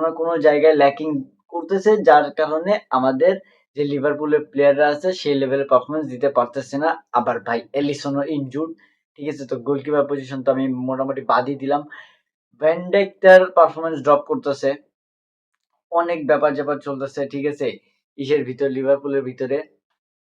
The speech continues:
এ তো লিভারপুলের বোর্ডকে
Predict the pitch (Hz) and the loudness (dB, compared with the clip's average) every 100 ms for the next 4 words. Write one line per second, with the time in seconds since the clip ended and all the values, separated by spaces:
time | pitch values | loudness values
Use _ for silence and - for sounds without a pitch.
0 | _ _ _ _ _ 135 - 147 139 135 | _ _ _ _ _ -16 -6 -2 -2 -2
1 | 127 - _ _ _ _ 208 202 214 202 | -6 -10 _ _ _ _ -8 0 2 2
2 | 208 185 147 156 151 165 | 0 0 0 -2 -2 0